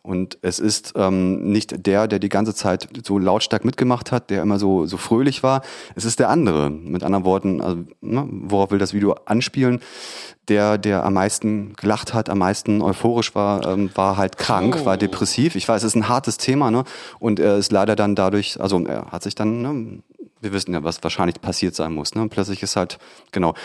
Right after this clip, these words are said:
Speaker 1: Und da denke ich mir so, das ist so, ist so ein Sinnbild dafür, zeig dich nach außen niemals schwach. Und ich frage mich, ähm,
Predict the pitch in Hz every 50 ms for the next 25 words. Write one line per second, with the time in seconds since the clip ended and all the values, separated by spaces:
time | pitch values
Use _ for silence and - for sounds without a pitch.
0 | - - - 113 107 107 104 107 113 113 123 117 - 120 117 110 117 117 113 110
1 | - - - - - _ - - - - - - - - 151 135 - 151 - -
2 | 139 120 101 107 123 160 156 139 110 - - 92 104 113 - - 110 113 113 113
3 | - - - _ _ _ _ _ - - - - 98 117 - - 120 - 107 98
4 | 87 - - 101 113 - - 104 101 98 95 95 95 - - 117 110 104 104 -
5 | - - - 92 98 - - - - - - 78 71 - - - 87 95 104 101
6 | 98 98 95 - - - - - 90 90 92 92 92 92 95 95 95 92